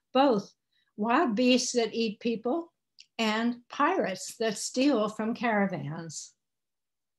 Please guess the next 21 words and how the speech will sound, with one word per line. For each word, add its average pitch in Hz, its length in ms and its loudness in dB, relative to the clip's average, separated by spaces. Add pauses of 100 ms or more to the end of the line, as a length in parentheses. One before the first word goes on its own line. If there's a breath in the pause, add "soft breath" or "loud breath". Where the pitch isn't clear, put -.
(640)
Going 240 300 2
inside 240 600 0
the 214 100 -2
caravan, 175 540 -4 (200)
the 196 100 -6
caravanserai, 185 1200 -2 (640)
the 233 80 -2
inner 254 320 2
courtyard, 208 840 0 (240)
yay, 359 440 4
water! 285 800 4 (760)
Now 262 160 4
they 254 220 6
overfeed 277 720 4
the 226 80 0
camels 214 640 2
before 226 420 2
they 220 180 2
start 233 400 2
on 247 160 4
a, 247 260 -4